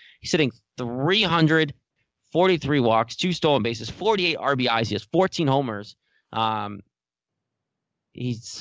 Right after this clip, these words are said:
third, I think, in, yeah, third in the American League in home runs and shortstops, only behind Trevor Story and Javier Baez. And that's the whole league. That's not even just in the American League.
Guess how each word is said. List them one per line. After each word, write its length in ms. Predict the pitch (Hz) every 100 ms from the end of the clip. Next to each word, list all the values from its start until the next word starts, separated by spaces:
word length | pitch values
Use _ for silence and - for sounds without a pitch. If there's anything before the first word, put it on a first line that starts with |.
| - -
third, 440 | 160 165 117 92 -
I 120 | 104
think, 300 | 87 113 101
in, 260 | 110 113 104
yeah, 200 | 123 107
third 300 | - 160 175
in 80 | 180
the 60 |
American 360 | 156 147 139 131
League 180 | 135 110
in 80 | 110
home 240 | 120 117
runs 220 | 120 113
and 100 | 104
shortstops, 640 | 104 120 120 117 101 98 - - _
only 240 | 123 131
behind 1080 | 123 117 - - 120 110 104 107 117 139 151 -
Trevor 340 | - 127 113
Story 580 | 120 - 120 117 120 110
and 220 | 110 110
Javier 340 | 107 107 107 98
Baez. 460 | 87 69 - - _ _ _ -
And 100 | 127
that's 120 | 123
the 100 | 120
whole 200 | 127 120
league. 200 | 107 104
That's 160 | 110 110
not 140 | 113
even 160 | 110 107
just 160 | 104
in 80 | 107
the 40 |
American 220 | 98 76 -
League. 160 | -